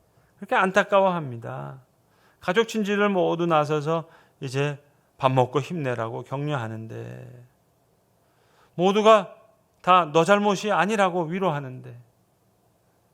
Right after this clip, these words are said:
엄마의 잘못이라고 이야기하는 사람은 단 한 사람도 없습니다. 그런데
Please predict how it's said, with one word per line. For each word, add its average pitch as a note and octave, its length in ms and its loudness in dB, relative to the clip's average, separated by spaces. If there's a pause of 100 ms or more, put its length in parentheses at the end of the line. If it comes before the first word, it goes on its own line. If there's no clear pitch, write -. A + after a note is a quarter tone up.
(520)
엄마의 A3+ 340 6
잘못이라고 A#3 480 4
이야기하는 G3+ 320 0
사람은 G3+ 340 -2
단 F#3 160 -4
한 A3+ 140 0
사람도 A3+ 340 2
없습니다. E3 640 -8 (3750)
그런데 F3+ 640 2